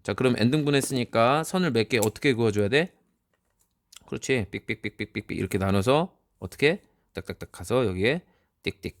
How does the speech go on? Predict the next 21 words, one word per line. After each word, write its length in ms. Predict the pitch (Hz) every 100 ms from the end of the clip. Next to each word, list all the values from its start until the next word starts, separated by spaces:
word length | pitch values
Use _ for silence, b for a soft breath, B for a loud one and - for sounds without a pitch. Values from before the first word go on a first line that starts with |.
| -
이렇게 220 | 101 104
되면 360 | 98 101 147 180 _ _ _ _ _
이게, 380 | - 123 151 175 _ _ _ _ _ _
그렇지, 260 | 143 -
총 180 | - 175
몇 120 | 107
개 140 | - 151
해야 120 | 101
돼? 200 | 90 87 - _ B 269 B B
삼 240 | - 196
등분일 260 | 202 202 185
때는 140 | 160 143
선 140 | 165
두 120 | 120
개 60 | 156
필요했잖아. 580 | 151 117 - 98 98 90 _ _ _
선 180 | 170
두 80 | 135
개 80 | 139
필요했으니까 540 | - 127 107 - 87 -
여기를 420 | 110 123 143 185